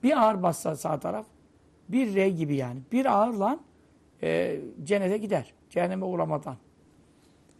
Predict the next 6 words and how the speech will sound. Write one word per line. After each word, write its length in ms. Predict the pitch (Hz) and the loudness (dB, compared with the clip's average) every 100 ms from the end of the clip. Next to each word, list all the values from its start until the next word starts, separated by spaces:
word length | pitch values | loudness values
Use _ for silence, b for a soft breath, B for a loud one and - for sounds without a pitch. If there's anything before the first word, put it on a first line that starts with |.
| _ - - _ - - _ _ - _ _ _ _ _ _ _ _ _ _ _ _ _ _ | _ -20 -20 _ -14 -14 _ _ -20 _ _ _ _ _ _ _ _ _ _ _ _ _ _
E, 80 | - | -8
tabii 360 | - 202 208 208 | 4 4 6 6
öbür 180 | 202 208 | 6 4
taraf 260 | 208 190 | 6 8
ağır 260 | 180 175 160 | 8 6 6
bassa 440 | 156 - 247 240 | 2 6 6 6